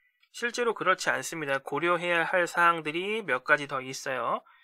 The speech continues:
자, 할당된 주소 중에 컴퓨터에 부여할 수 있는 아이피의 개수를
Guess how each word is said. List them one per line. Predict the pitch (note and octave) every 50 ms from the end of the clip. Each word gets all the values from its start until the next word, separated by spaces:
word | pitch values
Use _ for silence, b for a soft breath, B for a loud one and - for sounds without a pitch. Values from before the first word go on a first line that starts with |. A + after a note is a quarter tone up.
| b b b b b b
자, | - - C#3+
할당된 | C3+ - A3+ A#3+ A#3+ - B3 A#3 A#3 A3+ A3 A3 A3 A3+ A3 G#3
주소 | - D#3+ D3 E3 F3+
중에 | D#3+ D3 C3+ D3 F3 D#3+ B2 - - -
컴퓨터에 | - A#3+ B3+ C4 B3 - - A3+ A3 G#3
부여할 | G3 - - D3+ D#3 F3 F#3 F3+ G3 G3 F3+
수 | - - F3
있는 | E3 D#3 D#3 E3 F#3 G3 F#3
아이피의 | C3 A#2 C3 C#3 C#3 - D#3+ D3
개수를 | C#3+ - C3+ B2+ - - D3 D3 F3+ G#3+ A#3 B3+ C4+